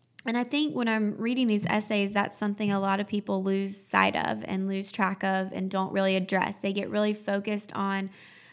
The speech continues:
"I'm gonna be a P A, and this is the type of P A I'm gonna be." And they forget that they're actually applying to P A school and that you have to be a student first. So make sure that you're sh-, also showing that you have the academic capabilities to succeed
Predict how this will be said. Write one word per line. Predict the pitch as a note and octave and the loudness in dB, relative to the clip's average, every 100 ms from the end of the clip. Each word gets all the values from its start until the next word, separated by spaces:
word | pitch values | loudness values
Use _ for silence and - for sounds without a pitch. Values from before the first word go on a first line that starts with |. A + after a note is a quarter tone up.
| - | -4
"I'm | - D4 | 0 0
gonna | D4+ | 0
be | C#4+ C#4 | 2 0
a | |
P | C4+ - A#3 | 0 -2 0
A, | A#3 G3+ F#3+ F#3 F#3+ - | 2 4 4 2 0 -2
and | F#3+ F#3+ F#3+ | -2 0 0
this | B3+ | 0
is | B3+ A3+ | -2 -4
the | A3+ | -2
type | A3 | -2
of | G#3+ | -2
P | - G3 G3 | -6 -2 2
A | B3 | 2
I'm | G#3+ G3 | 2 2
gonna | F#3+ | 0
be." | F#3 F3+ F3 F3+ - - - - _ - | 0 0 0 -2 -6 -18 -20 -20 _ -8
And | - G#3 G#3 | -2 2 2
they | G3+ | 2
forget | G3+ G#3 B3+ C4+ - | 0 -2 2 2 0
that | F#3+ | 0
they're | G3+ - | -2 -2
actually | B3 D4+ F4+ D#4 | -6 -6 -2 -2
applying | B3+ B3 A#3 | -2 -2 0
to | G#3 | 0
P | G#3 B3 A3 | -2 0 2
A | F#3+ | 0
school | F#3+ - F4+ E4+ A3 A3 A3 - - | -2 -2 4 6 6 4 0 -12 -4
and | G3 | -2
that | G3 | 0
you | G3+ | 0
have | A3 A3 G#3+ | 2 2 2
to | |
be | G3+ F#3 | 2 2
a | |
student | F#3 - A3+ G#3 G3 - | 0 0 4 4 2 -2
first. | - - - - - - _ _ _ _ _ _ - - | -2 -2 -4 -10 -12 -16 _ _ _ _ _ _ -20 -16
So | - A3 | -2 2
make | A#3 C#4+ | 2 2
sure | - F4+ | 2 0
that | E4+ | 2
you're | B3 A#3+ | 2 0
sh-, | A#3+ | 0
also | - A3 - B3 | 2 2 2 -2
showing | A#3+ A3 G#3+ | 0 0 0
that | G#3 G3 | 0 0
you | G#3 A3 | 0 0
have | A3+ G#3 G3+ G3+ - - - - | 2 2 0 -4 -18 -20 -20 -4
the | - | 2
academic | G#3 G#3+ G#3 G#3 D4+ - | 2 2 0 2 0 -2
capabilities | - G3+ G3 G3 F#3+ F#3+ F#3+ F#3+ F#3+ - | 0 0 2 2 2 2 2 0 -2 -6
to | G3+ | -6
succeed | G3+ - - G3 F#3+ | -6 -6 -4 0 0